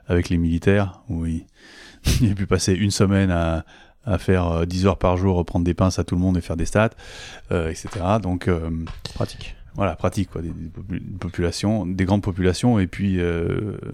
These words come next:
Speaker 1: passer là-dessus. Donc ça, si tu veux, c'est, c'est une approche pour voir, parce que le facteur limitant, il peut être métabolique.
Speaker 2: Mhm. Ouais, mais c'est pour ça que j'enchaîne avec ça. Du coup, moi, ce que j'ai lu, pour, euh, donner un peu de contenu aux, aux, aux gens qui écoutent, c'est que, par exemple,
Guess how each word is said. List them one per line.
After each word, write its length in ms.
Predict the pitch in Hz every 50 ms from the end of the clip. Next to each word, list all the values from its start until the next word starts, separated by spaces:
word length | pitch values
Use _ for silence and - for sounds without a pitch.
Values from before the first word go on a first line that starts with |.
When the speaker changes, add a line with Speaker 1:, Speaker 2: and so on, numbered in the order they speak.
| 113
Speaker 1:
passer 240 | - 98 92 - 107
là-dessus. 180 | 92 90 - -
Donc 160 | - 95 -
ça, 140 | - 131 120
si 120 | - -
tu 120 | - - 127
veux, 60 | 127
c'est, 240 | - - 107 104 92
c'est 120 | - 107
une 80 | 95 98
approche 340 | 95 - - 123 117 101
pour 260 | - - 92 87 85 87
voir, 240 | 87 101 104 101 - - - -
parce 140 | - 107 -
que 60 | - 92
le 20 |
facteur 240 | - 104 - - 95
limitant, 240 | 95 98 92 131 135
il 80 | 127
peut 140 | 107 - 107
être 100 | 98 -
métabolique. 560 | 104 104 95 107 101 110 120 117 - - - - - - - - - - - - _ _ _ -
Speaker 2:
Mhm. 260 | 117 98 107 120 123 - _ _ _ _ _ _ _ _ -
Ouais, 220 | 147 151 131 101 85 _ _ -
mais 80 | 117 110
c'est 140 | - -
pour 140 | - 120 -
ça 100 | - 127
que 60 | 117
j'enchaîne 260 | 104 117 110 - 123 113
avec 140 | 113 -
ça. 140 | - 135 123 - - - - - -
Du 120 | 123 117 -
coup, 100 | - 180
moi, 140 | 135 127
ce 80 | - -
que 80 | - 113
j'ai 160 | 104 113 110
lu, 240 | 123 143 151 156 147
pour, 260 | - - 107 107 104
euh, 180 | 104 101 101
donner 200 | 98 107 107 107
un 60 | 107 104
peu 140 | - 120
de 200 | 104 104 101 101
contenu 420 | 101 - - 107 - - 117 117 110
aux, 280 | 104 101 98 95 - -
aux, 380 | - - 95 95 95 95 95 -
aux 80 | 107 107
gens 160 | 107 107 104
qui 120 | - -
écoutent, 300 | - - 139 131 - - - - - - - - _ _
c'est 200 | - - - 107
que, 100 | - -
par 140 | - 110 110
exemple, 380 | 113 110 113 120 120 113 -